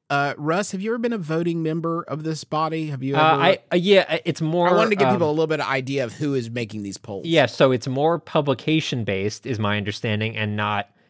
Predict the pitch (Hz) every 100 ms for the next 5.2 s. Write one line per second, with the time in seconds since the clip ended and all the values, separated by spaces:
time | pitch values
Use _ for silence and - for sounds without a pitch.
0 | - 127 117 113 120 139 139 156 - -
1 | 160 120 - 117 107 127 120 113 - _
2 | _ _ 139 120 156 135 - 123 117 113
3 | 104 139 120 107 104 107 110 98 95 101
4 | 101 101 92 - - 95 - 110 95 98
5 | - -